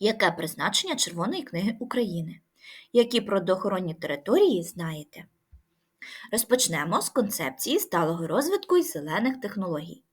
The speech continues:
розглядати. Упродовж останніх століть деградація природи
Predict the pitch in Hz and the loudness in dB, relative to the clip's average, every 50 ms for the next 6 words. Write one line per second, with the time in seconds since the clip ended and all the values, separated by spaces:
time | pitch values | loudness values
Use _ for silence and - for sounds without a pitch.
0 | _ _ _ - - 202 190 180 175 170 170 135 - - - - - _ _ _ | _ _ _ -4 -4 -2 -2 -2 -4 -4 -6 -8 -12 -12 -18 -20 -20 _ _ _
1 | _ _ _ _ _ _ _ _ _ - - - - - - - - - - - | _ _ _ _ _ _ _ _ _ -20 -20 -20 -20 -20 -20 -20 -20 -20 -20 -8
2 | _ - 214 202 190 214 208 - 523 539 - - 226 226 - - 214 196 185 196 | _ 0 2 4 4 4 6 6 6 6 6 0 0 2 4 4 4 4 4 0
3 | - - - 160 165 233 349 - - - - - 190 196 175 170 170 175 180 175 | -4 -2 0 0 4 4 2 2 0 -8 -4 -2 0 2 2 2 4 4 2 2
4 | 175 - 175 160 156 - - 156 156 160 190 294 392 330 202 - - | 0 2 2 2 2 0 -2 -2 0 0 0 2 2 2 0 0 -2